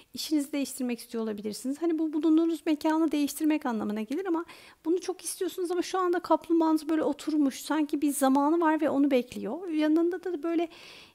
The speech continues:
iki tane çentik gibi bir işaret çıkmış. Yani böyle iki ay, iki yani bazen iki yıl da olabilir. Hani iki yıl çok uzun bir süre gerçi ama hani, e, bir, bir süresi var ya da iki,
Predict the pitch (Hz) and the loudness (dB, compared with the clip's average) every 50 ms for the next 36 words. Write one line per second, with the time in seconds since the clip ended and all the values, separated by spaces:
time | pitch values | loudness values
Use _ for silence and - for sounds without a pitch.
0 | _ - 302 - 370 - - 349 339 339 339 330 - 330 330 302 302 294 - 339 | _ -12 -6 -6 -4 -2 0 0 2 2 2 0 0 -2 0 0 0 -2 -4 -8
1 | - - 320 320 311 294 302 302 - 311 - - - 302 302 294 311 294 302 - | -2 0 0 0 2 2 0 0 0 -4 -6 -2 0 0 2 2 0 -2 -2 -6
2 | - - - 226 220 - - 277 269 277 277 277 294 285 294 285 - - _ - | -8 -6 -6 -6 -6 -2 0 0 2 2 2 0 0 0 -2 -4 -6 -14 _ -6
3 | - 330 285 247 269 277 277 277 269 262 - _ 269 _ - - - 277 277 277 | -2 0 2 2 2 2 2 0 -2 -4 -8 _ -16 _ -14 -8 -6 -4 -4 -2
4 | 269 269 254 - _ _ _ _ _ _ _ _ _ - - _ _ 233 226 226 | -4 -6 -8 -10 _ _ _ _ _ _ _ _ _ -20 -20 _ _ -6 -4 -2
5 | 240 254 254 254 - - - - - _ - 233 254 254 294 269 262 254 - - | -2 -4 -4 -6 -12 -20 -20 -20 -10 _ 2 2 4 4 0 -2 -2 -6 -8 -2
6 | - 320 311 294 269 294 240 208 208 185 190 180 185 196 202 220 226 226 233 - | 0 0 0 2 -2 -2 -2 -2 -2 -4 -4 -4 -4 -2 -2 -2 -4 -4 -6 -6
7 | - 285 277 - - 311 294 - 277 247 247 302 311 294 269 - - 202 190 196 | -6 -6 -6 -4 -6 -10 -8 -6 -8 -4 0 2 2 2 0 -2 -6 -6 -4 -4
8 | 208 202 202 208 - - 392 427 381 349 339 - - - - - - - _ 269 | -4 -4 -4 -4 -4 -6 -6 -4 -4 -6 -6 -8 -16 -20 -20 -20 -20 -12 _ 0
9 | 269 285 285 - - - - 392 381 330 - - 262 269 392 453 508 494 415 392 | 2 2 2 0 0 -2 -2 -4 -4 -4 -8 -16 -16 -18 -16 -14 -10 -10 -8 -6
10 | - 392 - - - 349 359 - - 339 302 285 294 285 320 - 311 - - - | -6 -6 -2 0 2 2 2 2 2 2 2 2 0 -2 -4 -6 -6 -6 -4 -4